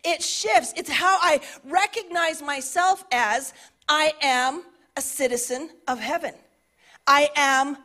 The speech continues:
a child of God. I am part of a greater family. It's stuff like, as I identify, and my identification is with the family of God,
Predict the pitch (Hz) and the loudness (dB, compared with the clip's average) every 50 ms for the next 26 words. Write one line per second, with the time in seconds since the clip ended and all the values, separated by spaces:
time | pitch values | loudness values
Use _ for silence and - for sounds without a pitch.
0 | - - 269 269 - - - 247 247 233 226 214 220 220 220 - 240 233 220 202 | -4 -4 -4 -2 -2 -4 -2 -2 0 0 2 2 0 0 -2 -4 -4 -4 -4 0
1 | 269 294 302 294 262 190 165 151 - - _ - - - - - - 294 294 294 | 2 2 4 4 2 0 -4 -8 -14 -20 _ -20 -20 -20 -14 -2 0 2 2 2
2 | 294 294 294 285 285 285 302 294 294 - - 302 285 269 262 262 262 269 226 - | 0 0 2 2 2 2 0 -2 -6 -6 -2 0 0 2 2 0 0 -2 -4 -2
3 | 247 240 233 240 247 240 226 - - - 330 359 381 381 349 330 277 185 165 - | -2 -2 0 0 -2 -4 -4 -6 -4 -2 0 2 2 2 2 0 -4 -4 -8 -14
4 | - - - - - 320 359 311 - - - - - 381 403 440 - 403 381 349 | -18 -20 -20 -14 -4 -4 -2 -2 -2 -6 -8 -4 0 0 0 0 2 2 2 2
5 | 349 - - 320 320 311 320 302 302 285 269 269 262 262 226 330 339 427 453 440 | 2 2 0 0 2 2 2 2 2 2 0 0 -2 -2 0 0 0 0 0 -4
6 | 453 392 - 311 269 262 254 254 262 262 262 262 262 247 269 269 - 311 330 359 | -8 -6 -2 -2 0 0 0 -2 -2 -2 -2 -2 0 -2 -2 -2 0 -2 -2 -2
7 | 349 339 294 - 254 - - - - 427 466 480 453 - - 320 285 269 254 - | -2 -8 -10 -10 -12 -12 -10 -8 -6 -4 -2 -2 -2 -4 -4 -6 -6 -6 -8 -10
8 | _ 294 311 285 262 247 254 247 - - - - - - - 320 370 370 349 359 | _ -2 4 4 4 4 4 0 -8 -12 -16 -20 -20 -8 -6 -4 -4 -4 -4 -4
9 | 320 294 - - 294 302 320 311 302 294 285 269 269 226 208 262 294 302 277 269 | -8 -6 -2 0 0 2 2 0 -2 -2 0 0 0 0 2 2 4 4 4 4
10 | 262 | 2